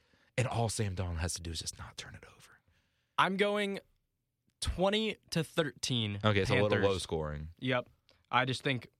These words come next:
Speaker 2: you know, these offenses do struggle.
Speaker 1: Mm-hmm.
Speaker 2: Uh, it's gonna be cold. Uh, I do like your, your take, though, about a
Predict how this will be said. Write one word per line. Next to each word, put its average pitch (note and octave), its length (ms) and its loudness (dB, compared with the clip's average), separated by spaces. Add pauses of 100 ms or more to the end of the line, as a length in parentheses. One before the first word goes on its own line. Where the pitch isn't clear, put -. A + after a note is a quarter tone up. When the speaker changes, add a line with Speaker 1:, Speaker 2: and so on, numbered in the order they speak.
Speaker 2:
you C3 140 -4
know, A#2+ 120 0
these A#2+ 160 -4
offenses B2 460 -2
do B2 140 -4
struggle. A#2 460 -4 (240)
Speaker 1:
Mm-hmm. F#2+ 220 0
Speaker 2:
Uh, G#2+ 200 -4
it's G#2 120 -10
gonna A#2 100 -10
be B2 80 -8
cold. A2 400 -8 (600)
Uh, G2 340 -10 (560)
I B2+ 100 2
do C#3+ 140 0
like C#3+ 220 -2
your, B2 260 -4 (800)
your B2 120 -4
take, A#2+ 300 -4
though, A2+ 160 -4
about G#2+ 200 -2
a G#2 160 -6